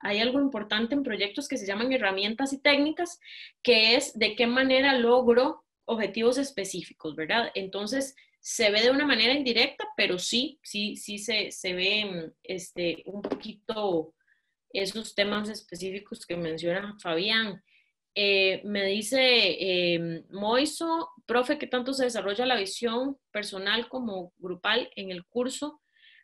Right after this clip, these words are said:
respecto a la resolución de conflictos?". Bueno, hay una, hay un capítulo específico del pembook, que es el libro en, en el cual nos basamos, que es el, el, el, el libro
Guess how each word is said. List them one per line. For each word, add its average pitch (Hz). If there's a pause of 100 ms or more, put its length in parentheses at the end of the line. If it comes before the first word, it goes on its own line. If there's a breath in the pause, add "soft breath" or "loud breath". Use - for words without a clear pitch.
respecto 214
a 262
la 262
resolución 202
de 254
conflictos?". 240
Bueno, 233
hay 220
una, 269
hay 208
un 262
capítulo 262
específico 254
del 254
pembook, 247
que 202
es 202
el 214
libro 233
en, 233
en 190
el 180
cual 196
nos 214
basamos, 240
que -
es -
el, 190
el, 170 (100)
el, 170
el 175
libro 190